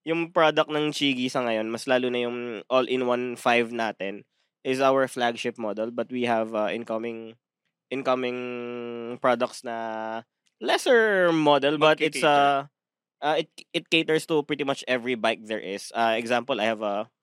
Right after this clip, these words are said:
Speaker 1: personal bike na Royal Enfield. So, it's a classic bike. I
Speaker 2: Mm-hmm.
Speaker 1: don't wanna add any tech sa kanya. So, by December, January twenty twenty-four, we will be having a dash cam system that,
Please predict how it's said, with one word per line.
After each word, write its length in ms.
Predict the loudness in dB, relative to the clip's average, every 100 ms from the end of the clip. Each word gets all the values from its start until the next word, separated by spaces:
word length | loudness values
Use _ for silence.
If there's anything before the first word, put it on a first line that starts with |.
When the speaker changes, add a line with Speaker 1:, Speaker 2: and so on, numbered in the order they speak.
| _ _ -6
Speaker 1:
personal 240 | -4 -2
bike 240 | 0 -2 0
na 80 | -2 -2 -2 -4 -6
Royal 320 | -4 -2 -2 -4
Enfield. 400 | -8 -10 -10 -10
So, 80 |
it's 140 | -12 -10
a 80 | -8
classic 260 | -8 -8
bike. 240 | -10 -10 -12 _ _ _ _ _ _
I 80 | 0
Speaker 2:
Mm-hmm. 160 | 4
Speaker 1:
don't 140 | 6 4
wanna 180 | 4 4
add 240 | 2 4
any 160 | 0 0
tech 220 | -2 -4 _ -14
sa 160 | -6
kanya. 380 | -4 -4 -6 -12 _ _ _ _ _
So, 180 | 0 4 4 4 2 2
by 400 | 4 4 2 0
December, 480 | 0 2 0 -2
January 400 | -4 -2 0 0
twenty 160 | 0 -2
twenty-four, 560 | -2 -4 -2 0 2 2
we 80 |
will 160 | -2 -2
be 160 | -4 0
having 320 | 0 0 -2
a 160 | -2
dash 320 | 0 0 -2 -2
cam 160 | -4
system 480 | -4 -8 -6 -6 -4
that, 160 | -4